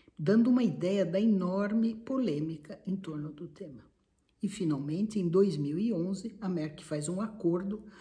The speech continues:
para encerrar esses litígios, pagando quase um bilhão de dólares ao governo, além dos quatro ponto oitenta e cinco bilhões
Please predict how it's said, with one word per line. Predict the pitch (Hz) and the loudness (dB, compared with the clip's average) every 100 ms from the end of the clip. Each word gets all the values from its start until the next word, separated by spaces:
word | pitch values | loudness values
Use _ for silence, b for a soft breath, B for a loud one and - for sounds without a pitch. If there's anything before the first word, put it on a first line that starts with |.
| B B | B B
para | - 185 | -2 4
encerrar | 196 196 - 233 165 208 233 185 | 4 4 2 2 0 0 0 -2
esses | 147 170 143 | -4 -6 -8
litígios, | 143 147 - 139 - - | -10 -10 -10 -12 -10 -12
pagando | - 165 185 202 | -8 -6 -2 0
quase | 190 202 208 214 220 | 0 -2 -2 -2 2
um | 247 269 233 | 4 4 0
bilhão | 247 247 214 226 233 | 0 2 2 4 4
de | 202 | 2
dólares | 151 151 151 147 151 160 | 0 -2 0 -2 -2 -4
ao | 160 | -2
governo, | 220 220 196 226 240 B B B | -2 0 2 2 0 B B B
além | - 190 185 208 254 254 | -2 0 2 4 4 4
dos | 233 - | 2 -4
quatro | 220 196 233 254 240 | -4 -4 -4 -6 -10
ponto | 214 202 185 | -8 -6 -4
oitenta | 175 165 175 170 | -4 -2 -4 -4
e | 156 | -6
cinco | - 170 156 | -6 -8 -8
bilhões | 160 190 190 160 180 - | -4 -2 -2 -2 -4 -8